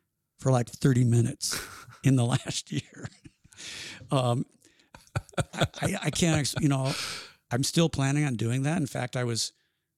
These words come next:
talking to a former student yesterday who asked me what it would be like if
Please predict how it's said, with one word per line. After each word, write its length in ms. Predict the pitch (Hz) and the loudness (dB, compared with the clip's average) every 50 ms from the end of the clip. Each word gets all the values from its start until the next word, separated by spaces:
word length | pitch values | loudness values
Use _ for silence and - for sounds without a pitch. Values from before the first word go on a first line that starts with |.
| _ _ _ - | _ _ _ -2
talking 340 | - 127 123 127 - 123 113 | 0 0 0 0 -2 -2 -2
to 140 | - 120 113 | -2 -2 -2
a 40 | |
former 320 | 110 - 139 135 127 123 113 | -2 0 0 2 2 2 2
student 380 | - - - 135 120 120 - | 2 2 4 4 4 4 2
yesterday 560 | - 107 135 - - - 139 107 101 101 101 101 | 0 0 -2 -2 -2 -2 -2 -2 0 0 0 0
who 200 | 101 110 104 101 | 0 0 0 -2
asked 300 | 101 107 110 - - - | -2 -2 -2 -2 -2 0
me 340 | 107 107 107 104 104 107 - - _ _ _ _ _ _ | 2 2 2 2 0 -2 -4 -6 _ _ _ _ _ _
what 260 | - 120 - 110 107 | -8 -4 -4 -4 -4
it 60 | - | -2
would 120 | - 107 101 | -4 -4 0
be 120 | 104 117 110 | 2 2 2
like 320 | 107 107 113 110 - - _ _ _ _ _ _ _ _ _ _ _ _ _ _ _ - - _ _ _ _ - | 2 2 0 -2 -4 -10 _ _ _ _ _ _ _ _ _ _ _ _ _ _ _ -20 -20 _ _ _ _ -4
if 360 | 113 110 - - - - - | -4 -4 -4 -6 -12 -18 -20